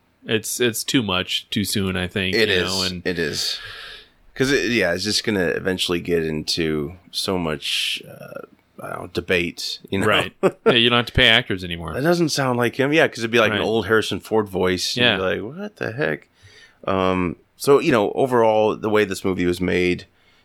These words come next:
Speaker 2: do you, uh, I think I already know the answer to this,
Speaker 1: <laughs>
Speaker 2: but do you want more of these spin-off stories to be like this, have this kind of feel?
Speaker 1: I think, you know, I, I just think it depends on the subject matter. I think your Boba Fett standalone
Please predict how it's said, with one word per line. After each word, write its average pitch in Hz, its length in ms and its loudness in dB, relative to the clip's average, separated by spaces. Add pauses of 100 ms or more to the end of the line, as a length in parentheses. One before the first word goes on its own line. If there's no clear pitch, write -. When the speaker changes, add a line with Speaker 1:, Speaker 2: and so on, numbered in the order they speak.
(180)
Speaker 2:
do 90 120 -2
you, 92 440 2
uh, 82 360 0 (160)
I 90 80 -4
think 98 160 -2
I 98 60 2
already 98 220 -2
know 90 140 -2
the 87 120 0
answer 92 200 -2
to 87 60 -4
this, 90 160 0
Speaker 1:
<laughs> - 60 -10
Speaker 2:
but 110 300 0
do 104 40 -6
you 110 60 2
want 104 220 2 (100)
more 120 380 4
of 110 120 -4
these 104 300 0
spin-off 113 540 0
stories 107 380 0
to - 80 -6
be 98 140 0
like 98 380 -2
this, - 640 -2
have 107 220 -2
this 98 140 -4
kind 104 200 -2
of - 80 -10
feel? 127 600 0 (320)
Speaker 1:
I 202 100 4
think, 175 420 0
you 143 200 4
know, 135 100 6
I, 120 440 2
I 123 40 2
just 120 280 -4
think 127 120 -2
it 110 60 2
depends 107 320 0
on 110 80 2
the 101 80 0
subject 98 380 -2
matter. 92 280 0
I 98 80 2
think 110 260 -4
your 101 240 2
Boba 104 320 2
Fett 117 420 2
standalone 123 760 0